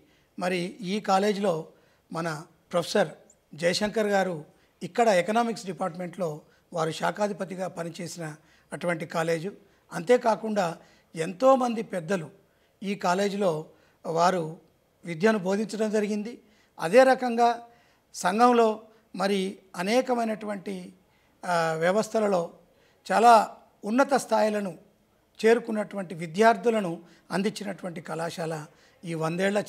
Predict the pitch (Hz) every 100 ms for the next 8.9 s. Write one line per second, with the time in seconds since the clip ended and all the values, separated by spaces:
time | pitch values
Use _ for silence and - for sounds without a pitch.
0 | 180 170 180 170 160 165 156 139 151 151
1 | _ _ 170 - 160 165 - 165 - 160
2 | - _ - 208 254 247 233 262 285 -
3 | _ _ _ - 180 240 269 269 254 220
4 | 226 247 240 226 226 226 208 196 208 208
5 | 175 175 - 185 190 233 226 190 190 208
6 | 202 185 196 - _ _ _ _ - 175
7 | 226 254 214 196 - - _ _ 185 202
8 | 202 185 202 262 254 247 208 151 -